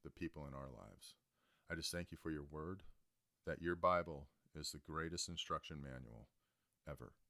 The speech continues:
It is correct. It is infallible. And if we follow it,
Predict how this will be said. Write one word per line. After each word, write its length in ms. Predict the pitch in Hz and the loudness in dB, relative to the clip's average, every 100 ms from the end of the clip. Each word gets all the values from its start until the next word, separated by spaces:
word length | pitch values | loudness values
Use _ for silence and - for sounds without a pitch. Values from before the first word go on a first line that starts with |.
| _ _ _ _ _ _ - | _ _ _ _ _ _ -6
It 80 | |
is 240 | 73 67 - - - _ _ - | -4 -2 -4 -6 -20 _ _ 4
correct. 500 | - 71 78 104 - _ _ - | 6 6 2 -2 -10 _ _ -10
It 80 | 78 | -6
is 120 | 67 - | -6 -6
infallible. 680 | 73 - 71 71 71 64 67 _ _ _ _ | -6 -2 -2 -2 -6 -12 -14 _ _ _ _
And 100 | 76 | -8
if 100 | 78 | -8
we 80 | 76 | -8
follow 460 | - 113 127 98 69 | 0 6 6 4 -2
it, 100 | 62 | -8